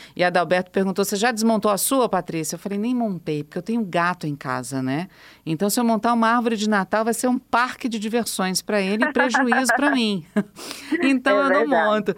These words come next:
Speaker 1: Mas eu sei que tem gente que monta em novembro, finalzinho de novembro,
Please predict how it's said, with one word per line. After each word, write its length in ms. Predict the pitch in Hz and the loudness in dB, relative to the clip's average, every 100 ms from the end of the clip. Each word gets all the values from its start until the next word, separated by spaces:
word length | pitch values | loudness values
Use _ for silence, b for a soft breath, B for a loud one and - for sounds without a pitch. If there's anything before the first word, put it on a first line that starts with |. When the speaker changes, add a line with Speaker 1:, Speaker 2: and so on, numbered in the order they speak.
| B B | B B
Speaker 1:
Mas 200 | 247 269 | 0 0
eu 80 | 277 | 2
sei 120 | 311 | 0
que 100 | - | 2
tem 200 | 311 302 | 2 4
gente 460 | 233 196 175 - | 4 2 0 -4
que 280 | - 220 220 B B - | -2 0 0 B B 0
monta 640 | 196 202 214 277 302 285 | 4 6 6 4 2 2
em 140 | 220 | 2
novembro, 720 | 214 190 147 156 143 151 180 214 | 2 2 -2 0 2 2 0 -2
finalzinho 480 | 220 202 180 202 | 0 0 0 -2
de 140 | 208 180 | -2 -2
novembro, 680 | 170 147 147 147 160 202 | -6 -2 -2 0 0 -2